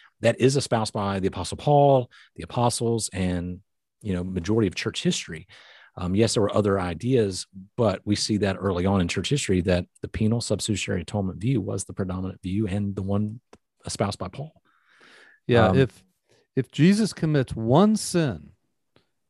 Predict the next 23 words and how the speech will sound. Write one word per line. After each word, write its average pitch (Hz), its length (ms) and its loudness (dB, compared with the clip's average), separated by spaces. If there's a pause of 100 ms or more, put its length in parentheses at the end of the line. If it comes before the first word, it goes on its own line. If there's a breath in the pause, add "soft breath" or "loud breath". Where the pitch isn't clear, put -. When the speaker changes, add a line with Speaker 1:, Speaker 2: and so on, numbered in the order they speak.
(180)
Speaker 2:
even 185 220 0
if 208 80 2
it's 165 140 -2
just 160 220 -2
a 127 60 -2
thought 123 520 -4 (720)
or 120 200 4
a 110 60 6
word 104 600 6 (240)
or 110 200 0
anything, 110 420 0
he 139 160 0
is 123 160 0
not 120 280 -2
fit, 120 680 -2 (440)
as 107 180 -6
you 123 120 -4
said, 120 320 -2
to 123 80 -6
die 107 240 -4
in 110 80 -4
our 120 120 -6
place. 170 560 -8